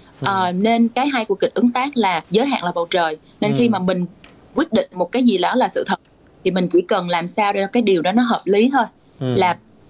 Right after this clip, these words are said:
Speaker 1: bạn diễn của mình sẽ đồng ý với đó và sẽ tạo nên một cái vở kịch. Và như Vân nói, cái, những cái mà Vân đang làm với anh Khánh đây chỉ là những bài tập rất nhỏ thôi.
Speaker 2: Ừ.
Speaker 1: Cái mục đích cuối cùng của improv là luyện cho mình cái khả năng để mà mình có thể làm thành một cái vở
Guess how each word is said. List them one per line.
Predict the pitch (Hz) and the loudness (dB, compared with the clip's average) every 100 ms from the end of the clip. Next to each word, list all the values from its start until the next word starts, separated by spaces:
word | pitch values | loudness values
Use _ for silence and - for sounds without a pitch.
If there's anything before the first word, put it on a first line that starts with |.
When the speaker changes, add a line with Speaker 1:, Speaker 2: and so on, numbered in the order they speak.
| - - | -18 -4
Speaker 1:
bạn | 180 180 | -4 -4
diễn | 175 | -2
của | 226 | 2
mình | 233 - | 2 2
sẽ | 185 | -2
đồng | 202 | 0
ý | 151 214 | 0 0
với | 254 | 2
đó | 214 214 247 | 0 0 -2
và | 175 | -2
sẽ | 165 | -2
tạo | 170 - - | -4 -4 -4
nên | 190 | -2
một | 180 - | -2 -2
cái | 214 | -2
vở | 190 - | -2 -2
kịch. | 190 - - - - | -4 -4 -20 -20 -6
Và | 190 | -2
như | 190 226 | 2 2
Vân | 226 | 2
nói, | 220 269 - | -2 -2 -4
cái, | - 240 277 | -2 0 2
những | 240 | 0
cái | 240 | 0
mà | 247 | -2
Vân | 202 220 208 | 0 -4 -2
đang | 214 208 208 | -4 -2 -2
làm | 185 175 | -2 -2
với | |
anh | 220 | -2
Khánh | 220 233 | 2 2
đây | 240 | 2
chỉ | 214 165 | 0 -2
là | 202 | -2
những | 160 214 | 0 2
bài | 208 175 | 2 0
tập | 170 - | -4 -4
rất | 294 - | -4 -2
nhỏ | 170 226 | -2 0
thôi. | 240 220 - 147 | 0 -2 -6 -6
Speaker 2:
Ừ. | 135 123 | -2 2
Speaker 1:
Cái | 285 | 4
mục | - _ _ | 2 _ _
đích | 240 - - | -4 -4 -2
cuối | 302 - | -2 0
cùng | 196 170 | -4 0
của | 185 | -2
improv | 208 208 208 196 196 - | 0 -2 0 0 -2 -6
là | 170 170 165 - - - - | -4 -2 -4 -8 -20 -20 -2
luyện | 190 180 180 | 2 2 0
cho | 202 | -2
mình | 196 165 | -2 -4
cái | 220 233 | -4 -4
khả | 175 | -4
năng | 214 202 190 | -2 -2 -2
để | 170 | -2
mà | 202 | -2
mình | 180 156 | -2 -2
có | |
thể | 214 185 | -2 -2
làm | 202 175 | 0 -2
thành | 160 165 | -2 -2
một | 160 | 0
cái | - | 0
vở | 214 | 0